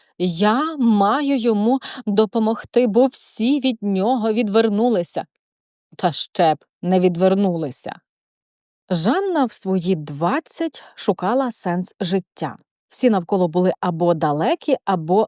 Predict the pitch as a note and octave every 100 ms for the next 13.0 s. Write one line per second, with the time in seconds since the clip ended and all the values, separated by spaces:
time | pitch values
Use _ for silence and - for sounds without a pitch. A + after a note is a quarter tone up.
0 | - F#3 F3+ F3 C3+ - - - - -
1 | - B3 G#3+ A#3 F4+ F4 D4+ A#3+ F#4+ G4+
2 | G3+ - E3 D#3+ D#3+ D#3 D3 - - G3
3 | G3 G3+ F4+ D#4 F#3+ - A3+ B3+ - -
4 | - F3+ F#3 G3 C4+ D#4 B3 A#3+ A3+ -
5 | G#3 - F#3 F#3+ F#3+ F#3 E3+ - G3 G3+
6 | E3+ E3 D#3 - E3+ E3 E3+ E3 D#3 C#3+
7 | - - D4 F4+ - G#3+ G#3+ - F3 F3
8 | D#3+ C#3+ A#2 - - - - _ _ _
9 | _ _ _ A3 - G4 F4 - - A3+
10 | B3+ B3 G3 G3 G3+ - F#3+ E3+ F3+ F#3
11 | F3+ D#4+ E4+ A#3+ C#4 D#4+ A#3+ - F#3+ C4+
12 | - A#3+ G#3 E3+ B3+ G#3 F3+ G#3+ A3